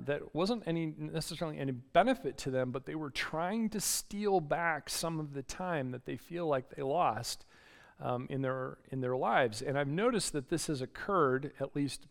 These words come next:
more so, you know, during the pandemic and, and, uh,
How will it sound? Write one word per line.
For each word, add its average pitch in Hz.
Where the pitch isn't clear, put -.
more 170
so, 117
you 135
know, 131
during 139
the 147
pandemic 127
and, 123
and, 113
uh, 107